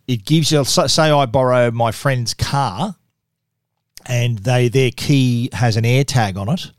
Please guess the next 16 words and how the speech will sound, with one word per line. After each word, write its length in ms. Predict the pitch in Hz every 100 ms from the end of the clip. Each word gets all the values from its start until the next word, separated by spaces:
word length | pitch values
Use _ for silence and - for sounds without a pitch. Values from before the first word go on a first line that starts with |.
| _ _ _ _ _
So 220 | - 127
if 140 | 135 151
I'm 160 | 143
driving 460 | 120 120 117 117 113
their 140 | 113
car 380 | - 120 127 135
around, 320 | 113 98 110 -
I'm 220 | 143 143
gonna 160 | 131 131
get 220 | 127 123
this 200 | 120 -
notification 640 | 117 107 117 - 113 - 107
as 120 | 127
well. 240 | 147 73 -
But 180 | 120
I, 160 | 120